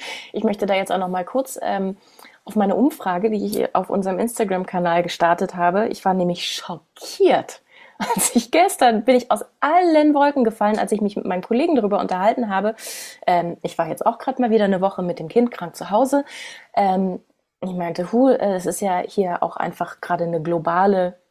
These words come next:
Gesundheitskrise, die wir da haben.“ Meinte, „Hä, hab ich nicht mitbekommen.“ Und ich so, „Wie bitte? Aber hier sind doch ganz viele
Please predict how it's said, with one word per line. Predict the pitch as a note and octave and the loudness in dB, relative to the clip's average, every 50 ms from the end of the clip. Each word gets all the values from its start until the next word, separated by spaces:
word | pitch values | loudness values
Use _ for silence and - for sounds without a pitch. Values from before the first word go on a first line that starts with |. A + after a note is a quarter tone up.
| _ _ | _ _
Gesundheitskrise, | - G3 F#3 G3+ A3+ A#3+ - G3+ E3+ D3+ - - _ - - - F3+ F3+ D#3 - D#3+ D3+ | -6 -2 0 2 2 2 0 -2 -6 -6 -8 -12 _ -14 -8 -4 -4 -4 -2 -2 -2 -2
die | D3+ - E3+ D3+ | -2 -4 -6 -4
wir | D#3+ D#3 | -4 -4
da | D#3+ D#3 D#3 | -6 -6 -6
haben.“ | D#3+ D#3+ D#3+ D#3 | -6 -6 -8 -8
Meinte, | D#3 E3 D#3 D3+ - D3 - | -8 -12 -12 -14 -16 -8 -2
„Hä, | E3 E3 F3+ G3+ - _ _ _ _ | 0 0 0 0 -2 _ _ _ _
hab | - - E3 | -14 -14 -12
ich | - | -10
nicht | - D#3 - - | -12 -12 -10 -10
mitbekommen.“ | D#3+ - - D3 - - D#3 D3+ E3 - - | -10 -10 -12 -10 -10 -10 -10 -10 -12 -12 -8
Und | E3 E3+ | -8 -8
ich | D#3 | -6
so, | - - D#3 - | -4 -6 -6 -4
„Wie | F3 E3+ | -2 -2
bitte? | - G#3+ G#3+ E4 E4+ E4+ - - - _ _ _ _ _ _ - | -2 0 0 0 0 0 -2 -8 -20 _ _ _ _ _ _ -8
Aber | - F#3 | -4 -4
hier | F#3 F#3 | -2 -2
sind | E3+ G3 G#3 G#3 | 0 0 -2 -2
doch | F#3+ - | -4 -4
ganz | - F#3 A3 B3+ C4 - | -2 -2 -2 -2 -2 -6
viele | - - C4+ C4+ B3+ B3+ A3+ - | -6 -2 0 2 2 2 2 2